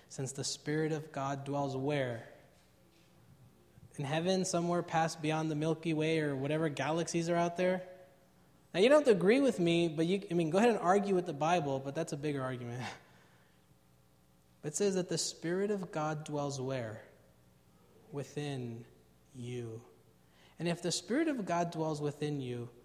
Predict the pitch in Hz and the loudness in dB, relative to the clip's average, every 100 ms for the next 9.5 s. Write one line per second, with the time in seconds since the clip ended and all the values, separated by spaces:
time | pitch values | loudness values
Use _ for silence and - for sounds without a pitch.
0 | - _ _ - 202 233 165 139 160 160 | -20 _ _ -6 -2 0 0 0 0 0
1 | 151 120 113 135 - - 139 131 - - | -2 -4 -4 -6 -6 -6 -4 -6 -10 -18
2 | - - 135 123 127 123 - - - - | -20 -12 -8 -8 -6 -8 -10 -18 -12 -8
3 | 104 160 175 196 - - - - - - | -6 -6 -6 -6 -12 -20 -20 -20 -20 -20
4 | - - _ _ - - _ _ _ _ | -20 -20 _ _ -20 -20 _ _ _ _
5 | _ _ _ _ - 196 165 175 202 214 | _ _ _ _ 4 4 6 8 8 6
6 | - 208 202 165 170 185 175 165 175 147 | 6 6 6 4 4 4 2 4 2 4
7 | 156 175 - 185 180 180 170 - 156 151 | 2 0 0 -2 0 0 0 0 -2 -2
8 | 151 139 147 139 143 147 151 147 147 143 | -4 -4 -4 -4 -4 -2 -2 0 0 -2
9 | 147 139 139 156 185 | -2 -2 -2 -2 -4